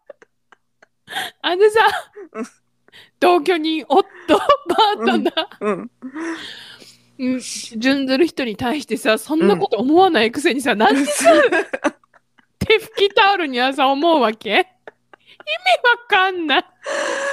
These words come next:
Speaker 2: そうね。そ-、おっしゃる通りで。
Speaker 1: 思わへんやろ。
Speaker 2: あの、配偶者に対しては、一切そんなこと思わないんですよ。
Speaker 1: なんで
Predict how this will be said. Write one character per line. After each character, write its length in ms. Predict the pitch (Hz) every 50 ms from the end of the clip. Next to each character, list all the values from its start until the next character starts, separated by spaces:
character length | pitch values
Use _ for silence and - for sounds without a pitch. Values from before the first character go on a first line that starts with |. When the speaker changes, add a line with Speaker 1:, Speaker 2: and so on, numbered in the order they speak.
| 539 494 403
Speaker 2:
そ 240 | - - - 453 453
う 40 | 359
ね。 340 | 240 196 180 165 - - - _ - 147 147
そ-、 180 | - - - -
お 100 | - - -
っ 20 |
し 180 | - - - 480
ゃ 40 | 466
る 100 | 359 285
通 180 | - 285 247 220
り 120 | 190 -
で。 460 | - 269 - - - 247 - 185 - _ _ _ - _ _ - - - _ _ _ _ - - _ - - - 415 - 415
Speaker 1:
思 380 | 440 415 508 - 294 247 -
わ 100 | 466 - -
へ 80 | 370 320
ん 40 |
や 140 | 339 320 226
ろ。 100 | - -
Speaker 2:
あ 20 | -
の、 60 | 466 466 403 -
配 320 | - - - - 285 359 359
偶 160 | 370 403 403
者 160 | 381 381 302 185
に 100 | 262 -
対 200 | - - 285 302
し 100 | - -
て 100 | - -
は、 240 | 185 - 226 - - 285 - 381 415 381 349 -
一 100 | - 311
切 240 | 320 - - 440 370
そ 140 | - 311 269
ん 40 | 254
な 60 | -
こ 160 | 262 311 339
と 120 | - 240 208
思 120 | 185 208
わ 80 | 214 214
な 100 | 196 190
い 60 | 185
ん 40 | 170
で 80 | 185
す 120 | 202 - 247
よ。 80 | - -
Speaker 1:
な 100 | 233 185 170 _ _ _ _ _ _ _ _ _ _ _ _ - 302
ん 40 |
で 60 | -